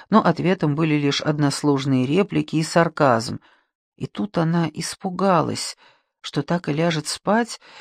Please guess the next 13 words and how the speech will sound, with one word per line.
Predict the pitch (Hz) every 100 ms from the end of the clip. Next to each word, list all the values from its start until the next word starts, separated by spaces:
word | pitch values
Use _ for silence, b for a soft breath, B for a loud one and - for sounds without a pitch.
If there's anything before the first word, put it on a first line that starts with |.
| B
не | 170
получив | 175 185 185 214
объяснений, | 202 170 180 - 185 220 185 135
кроме | - 165 160
того, | 151 156 147 175 262 262 b _ _ _
ей | 247 302
хотелось | 311 302 285 269
поговорить | - 233 240 247 202 156
с | -
Робертом | 269 262 156 - 147
о | 170
его | 175 175 240
друге, | 226 196 156 151 156